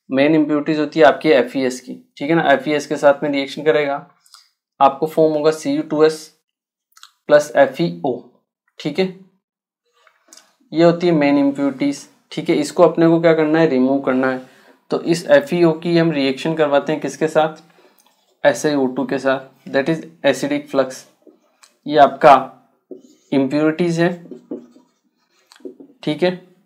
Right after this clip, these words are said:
नॉन मेटल की जो oxide होते हैं वो basic होते हैं, तो ये आपकी basic impurities है। Basic impurities को remove करने के लिए आप acidic flux का अमल लोगे, ये है आपका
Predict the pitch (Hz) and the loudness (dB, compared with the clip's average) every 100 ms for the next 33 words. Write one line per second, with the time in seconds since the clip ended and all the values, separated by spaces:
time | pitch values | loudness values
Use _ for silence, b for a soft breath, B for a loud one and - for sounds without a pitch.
0 | _ 131 135 151 156 147 151 156 160 143 | _ 0 2 4 2 2 -2 -2 -4 -4
1 | - _ - 143 - 127 - 151 147 - | -10 _ -6 -2 2 2 4 2 4 0
2 | 147 135 127 127 165 160 156 170 170 b | -2 0 0 0 0 0 2 -2 -2 b
3 | b b b _ 165 190 175 175 175 151 | b b b _ 2 6 4 4 4 4
4 | - 131 127 123 127 131 127 135 131 B | 4 2 2 0 -2 -2 -2 -4 -6 B
5 | B B _ 143 151 196 196 185 170 170 | B B _ 0 2 0 0 0 2 0
6 | 165 170 170 156 143 151 160 156 156 160 | 2 0 2 2 4 4 4 4 2 2
7 | 156 165 - - 123 139 139 139 147 139 | 2 2 -4 -6 -4 -2 -4 -2 -4 -4
8 | - 147 139 135 131 143 143 b b b | -2 0 0 0 -6 -8 -12 b b b
9 | b _ _ 143 143 143 156 - 165 | b _ _ -4 0 2 2 2 -2